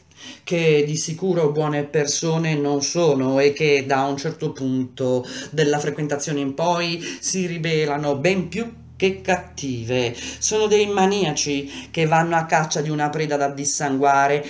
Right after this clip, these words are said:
immolandola alle loro frustrazioni e ai loro fantasmi e all'unica voluttà che sono in grado di provare, quella di perseguitarti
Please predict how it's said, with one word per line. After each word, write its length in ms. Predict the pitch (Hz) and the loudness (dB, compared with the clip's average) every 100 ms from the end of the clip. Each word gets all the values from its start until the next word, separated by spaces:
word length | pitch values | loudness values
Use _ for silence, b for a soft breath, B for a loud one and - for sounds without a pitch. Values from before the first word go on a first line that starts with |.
| B | B
immolandola 920 | 180 196 190 175 160 147 143 147 147 143 | -2 2 2 4 4 4 4 2 4 4
alle 160 | 143 | 4
loro 240 | 143 143 143 | 4 4 2
frustrazioni 1040 | 143 147 208 151 139 - 156 156 156 151 | 0 -2 0 -2 -2 -2 0 0 -2 0
e 80 | 175 | -2
ai 160 | 170 | 0
loro 180 | 160 147 | 0 0
fantasmi 800 | 143 147 147 151 143 135 151 151 | -2 -4 0 2 4 2 -2 -2
e 160 | 160 165 | 0 2
all'unica 720 | 160 170 196 190 165 156 135 | 4 2 0 0 -2 0 -2
voluttà 640 | 131 160 139 135 165 160 160 B B | 0 -2 -2 -4 0 0 -2 B B
che 140 | - 175 | -4 -2
sono 260 | 196 196 | 0 0
in 80 | 165 | 0
grado 320 | 160 180 180 | 2 2 2
di 140 | 160 175 | 0 -2
provare, 880 | 165 143 135 120 120 143 135 - B B B B B B - | -2 0 0 0 0 -2 -4 -8 B B B B B B 0
quella 380 | 190 196 190 190 | 4 6 6 4
di 180 | 175 165 | 2 -4
perseguitarti 1300 | 165 151 - 165 160 160 135 127 123 - 123 120 | -2 -2 -2 -2 -6 0 2 2 -2 -6 -6 -8